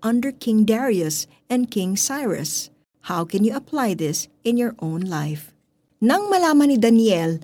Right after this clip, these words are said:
na nilagdaan na ng hari ang gayong kautusan, umuwi siya, lumuhod siya, at nanalangin, at nagpasalamat sa kanyang Diyos sa isang silid sa taas ng kanyang tirahan sa may bukas na bintanang nakaharap sa Jerusalem.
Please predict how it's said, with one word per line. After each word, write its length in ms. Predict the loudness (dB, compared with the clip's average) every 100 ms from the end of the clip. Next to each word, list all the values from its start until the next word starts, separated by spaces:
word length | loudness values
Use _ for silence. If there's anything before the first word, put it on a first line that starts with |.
| -8
na 120 | -2 2
nilagdaan 640 | 2 2 0 -2 -2 -2
na 160 | -2 0
ng 240 | 0 0 0
hari 320 | 0 0 -2
ang 200 | -2 -2
gayong 400 | 0 0 0 -2
kautusan, 800 | -2 -4 -4 -6 -2 -2 -2 -6 -10 _ _ -4
umuwi 320 | 2 2 2 0
siya, 400 | -2 -4 -6 -10 _ _ _ 0
lumuhod 400 | 0 0 -2 -4
siya, 480 | -2 0 -2 -2 -10 _ _ _
at 160 | -8 -6
nanalangin, 800 | -6 -2 0 0 0 -2 -4 -8 _ _ _ _ -10
at 320 | -8 -6 -4
nagpasalamat 720 | -6 -6 -6 -2 -2 -2 -6
sa 160 | -10 -10
kanyang 400 | -8 -6 -6 -2
Diyos 480 | 0 0 -2 -8 -10 _
sa 160 | -14 -10
isang 320 | -6 -4 -6
silid 480 | -4 -2 -2 -2 -6 _ _
sa 160 | -12 -10
taas 320 | -6 -6 -6 -8
ng 80 | -2
kanyang 240 | 0 -2
tirahan 720 | -4 -4 -2 0 0 -2 -6 _ _ _ _
sa 160 | -10 -6
may 160 | -2
bukas 440 | -2 -2 -2 -4 -4
na 40 | 0
bintanang 680 | 0 0 -2 -2 -4 -4
nakaharap 560 | -6 -6 -8 -8 -8 -8
sa 80 | -6
Jerusalem. 640 | -6 -6 -6 -4 -2 -4